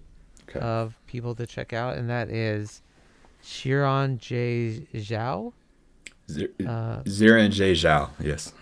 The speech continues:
Speaker 2: Yeah, who wrote the book Iron Widow.
Speaker 1: Uh, it's
Speaker 2: Uh,
Speaker 1: in, can I just note real quick that she, they, excuse me, um, they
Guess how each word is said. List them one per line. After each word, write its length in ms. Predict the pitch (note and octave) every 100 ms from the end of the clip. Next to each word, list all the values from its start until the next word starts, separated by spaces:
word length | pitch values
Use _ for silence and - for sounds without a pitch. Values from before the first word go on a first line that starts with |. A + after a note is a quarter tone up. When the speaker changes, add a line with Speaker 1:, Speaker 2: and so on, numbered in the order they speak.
| - - -
Speaker 2:
Yeah, 200 | A2+ - _ _ - -
who 100 | - A#2
wrote 200 | A#2+ A#2
the 100 | A#2
book 360 | A#2+ A2+ G#2+ -
Iron 580 | A2+ A2 A2 A2 G#2+ G2+
Widow. 360 | A2+ G#2+ - - - - - - - - -
Speaker 1:
Uh, 240 | F#2 F2+ F#2
it's 300 | F#2+ G#2+ -
Speaker 2:
Uh, 20 | A#2+
Speaker 1:
in, 240 | G#2 G#2 - - -
can 120 | A2+
I 60 | G#2+
just 160 | G#2
note 120 | G2 F#2+
real 200 | F2 F2
quick 340 | - F2+ -
that 380 | F2+ F2 E2+ - _ _ -
she, 600 | - - F#2+ F#2+ F#2+ F2+
they, 320 | F2+ F#2 F2+ F2+
excuse 520 | D#2+ - F2 E2 D#2
me, 280 | E2+ E2+ D2+ - _ _ - - _ _ _ -
um, 460 | F#2+ F2+ E2+ F2 D2
they 640 | F2 F#2+ G2 G2 F#2+ F#2